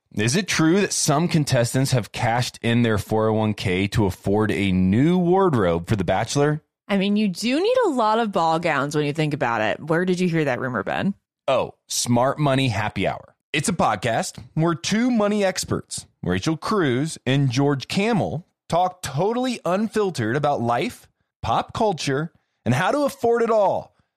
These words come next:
Speaker 1: with nineties nostalgia and reality T V fandom mixed in, of course.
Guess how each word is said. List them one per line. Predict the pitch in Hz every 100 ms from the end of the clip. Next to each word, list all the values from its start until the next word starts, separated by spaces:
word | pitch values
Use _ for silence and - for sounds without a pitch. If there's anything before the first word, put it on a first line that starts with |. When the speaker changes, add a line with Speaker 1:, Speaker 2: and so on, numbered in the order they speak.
| _ -
Speaker 1:
with | 127 117 -
nineties | 117 127 170 170
nostalgia | 143 139 156 165 175 127 135
and | 151 143
reality | 135 139 170 208 240
T | 214 208 214
V | 190 214
fandom | 196 185 196 202 220 185
mixed | 185 - -
in, | 196 120
of | 87
course. | - 92 120 - -